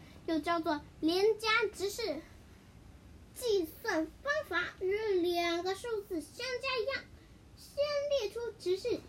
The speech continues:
相，不对，相同数字，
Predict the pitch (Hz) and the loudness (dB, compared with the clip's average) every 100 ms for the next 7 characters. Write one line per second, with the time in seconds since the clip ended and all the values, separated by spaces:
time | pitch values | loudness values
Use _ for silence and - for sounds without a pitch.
0 | - - - 330 302 311 311 320 330 - | -16 -16 -4 -2 0 2 2 0 -2 -10
1 | - - 285 294 - - - - - 403 | -18 -6 -4 -4 -12 -18 -16 -16 -2 2
2 | 403 403 415 415 403 - - 277 285 339 | 2 2 0 -2 -6 -10 -6 -2 0 0
3 | 403 - - - - 494 427 320 285 - | -2 -8 -20 -20 -10 -4 -2 -2 -4 -4
4 | 415 302 | -2 -2